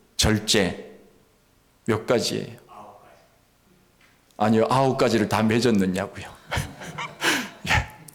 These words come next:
아홉 가지 열매를 우리 다 맺읍시다. 저는 여러분들이 예수 잘 믿는 사람들이 됐으면 좋겠어요. 이 세상에서의 삶은 요즘 어떤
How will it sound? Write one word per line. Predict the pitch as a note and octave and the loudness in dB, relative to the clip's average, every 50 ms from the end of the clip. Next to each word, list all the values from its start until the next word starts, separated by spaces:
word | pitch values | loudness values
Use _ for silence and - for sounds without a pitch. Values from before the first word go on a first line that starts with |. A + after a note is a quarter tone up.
| - _ - - - | -20 _ -20 -20 -8
아홉 | - - A#2 A#2+ A#2 A#2 A#2 | -2 0 2 2 2 2 2
가지 | B2+ A2 F#2 G#2+ | 2 2 4 4
열매를 | A2 G2+ G#2 G2+ G#2 G2 G2 F#2+ F#2+ G#2+ D3 D3+ - - - - - - | 4 6 6 6 4 6 4 4 4 2 0 -4 -8 -16 -20 -20 -12 -8
우리 | G2+ - F#2+ F2+ | -4 -4 -4 -4
다 | - - - - | -4 -8 -6 -2
맺읍시다. | G2+ G2+ A2 G2 G2+ G2+ - - - - - - - - - - _ _ _ _ - - _ _ _ _ _ _ - - | -2 -2 0 -2 -4 -6 -6 -6 -4 -6 -6 -6 -10 -18 -20 -20 _ _ _ _ -20 -20 _ _ _ _ _ _ -8 -2
저는 | - C3 B2 B2 B2 A#2 A#2 | 0 2 2 4 4 4 4
여러분들이 | B2 B2 B2 A#2+ A2 A#2 A#2 A2+ G#2+ A2+ A2+ A2+ A2+ A2+ - - - - - - - | 4 4 4 4 4 4 2 4 4 2 2 0 0 -4 -6 -14 -20 -20 -20 -6 -2
예수 | G#2+ G#2+ G2+ - A2 G#2+ | 0 0 0 0 0 -2
잘 | - - - - - - - - - - - | -4 -6 -6 -8 -10 -12 -14 -16 -18 -12 -6
믿는 | - D#3+ E3 F3 F3+ F#3 F3 F3 | -4 -2 -2 0 0 0 0 0
사람들이 | F#3+ - - - E3+ D#3 F3+ D3+ D3+ C#3+ D#3 C#3+ D3 - - - _ _ | -2 -4 -2 -2 -2 -2 -2 -4 -4 -4 -4 -6 -6 -10 -18 -20 _ _
됐으면 | - C#3 C#3 - - C3 B2+ C3 C#3 | -2 0 0 0 -2 -2 -2 -4 -4
좋겠어요. | B2+ - C3 - - - - - - - - A2 - _ _ _ _ _ _ - - - - - - - | -6 -8 -10 -8 -8 -8 -8 -8 -10 -12 -14 -18 -20 _ _ _ _ _ _ -20 -20 -20 -20 -20 -16 -2
이 | - F3 D#3 D#3 D3+ C#3+ | 2 4 4 4 4 4
세상에서의 | - E3 D3+ - C#3 C#3 C#3 C3+ C3 B2 - D3+ C3+ C3 C3 | 4 2 4 4 4 4 6 4 4 4 4 4 4 4 2
삶은 | - - C#3 C#3 B2 B2+ B2 A#2+ A#2+ A2+ - - - - - _ _ _ _ _ _ _ _ _ - | 2 2 2 2 4 4 4 4 2 0 -4 -12 -20 -20 -20 _ _ _ _ _ _ _ _ _ 0
요즘 | B2+ A#2 A2+ B2+ B2 | 0 2 4 4 4
어떤 | B2 B2+ B2+ - C#3 B2+ A#2+ A#2 A2+ A2+ - - | 4 2 2 2 2 2 4 4 2 0 -2 -8